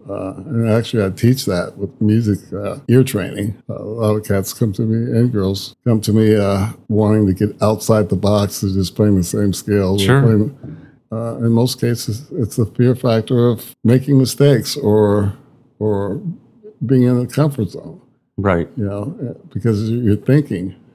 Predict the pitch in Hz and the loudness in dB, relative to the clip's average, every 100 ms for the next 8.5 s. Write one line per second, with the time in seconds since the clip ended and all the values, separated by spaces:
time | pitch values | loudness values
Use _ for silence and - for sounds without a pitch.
0 | _ - 107 107 110 113 117 120 123 120 | _ -8 -4 -2 -2 0 2 4 2 -2
1 | - 120 117 107 98 - 120 120 113 113 | 0 2 2 0 -2 -2 -2 0 -2 0
2 | 98 - 101 90 - 113 85 - _ _ | -2 -2 -6 -6 -2 -2 -2 -6 _ _
3 | 92 87 87 95 104 98 - 104 101 92 | -12 -10 -6 -2 0 -2 0 0 0 0
4 | 104 104 107 95 101 98 101 - - - | 0 0 0 -2 0 0 -2 -8 -10 -6
5 | 87 110 92 - - _ _ _ _ - | 0 2 0 -2 -14 _ _ _ _ -4
6 | 104 92 104 120 87 71 - 117 107 104 | 0 2 2 0 -2 -6 -10 -4 -2 0
7 | 117 107 107 - 113 101 - 120 110 92 | 2 4 2 2 -2 -2 2 2 4 2
8 | 113 - - 87 | 0 -2 -8 -8